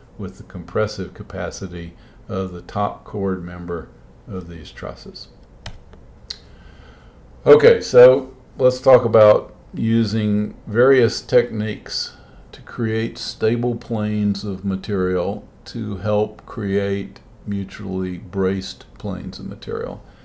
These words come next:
Here's a sort of flimsy structure that hasn't been articulated in a way where it's working particularly well, particularly under this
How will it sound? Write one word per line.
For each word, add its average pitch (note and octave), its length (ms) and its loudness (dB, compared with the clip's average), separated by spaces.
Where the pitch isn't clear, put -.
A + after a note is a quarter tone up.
Here's C3+ 200 0
a A2+ 80 -2
sort A2+ 260 4
of F#2 100 -2
flimsy G#2 460 -4
structure C3 560 -2
that F#2 160 -2
hasn't F2+ 380 -6
been E2+ 360 -12
articulated F#2+ 760 -6
in F2+ 120 -8
a F2+ 80 -10
way F#2+ 240 -2
where F2 200 -4
it's D#2+ 160 -12
working G2 340 -4
particularly G#2 540 -6
well, G2+ 280 -2
particularly F#2+ 640 -12
under F2 240 -10
this E2+ 360 -10